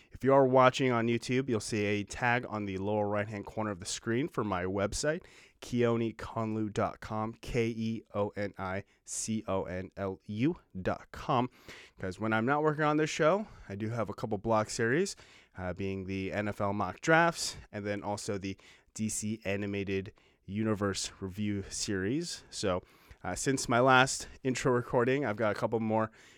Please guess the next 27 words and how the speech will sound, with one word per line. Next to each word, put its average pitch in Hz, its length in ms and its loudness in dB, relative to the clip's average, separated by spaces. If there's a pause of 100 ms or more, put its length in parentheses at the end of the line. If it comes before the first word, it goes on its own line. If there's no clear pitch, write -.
(120)
movies 110 520 2
under 107 180 -2
my 98 160 2
belt 113 480 0 (200)
for 107 180 -4
the 104 240 -4
twenty 104 260 -6
twenty-two 104 460 -6
year. 127 320 4 (400)
So 107 460 6
it's, 110 260 0
uh, 127 280 6
I, - 360 -12
to - 120 -4
my 151 180 2
knowledge, 143 320 4
I 113 40 -2
think 120 180 -2
there's 117 180 2
only 113 240 0
about 101 220 0
two 113 180 -4
movies 98 340 -2
left 95 220 -2
for - 220 -8
the 95 100 -4
year. 98 320 -2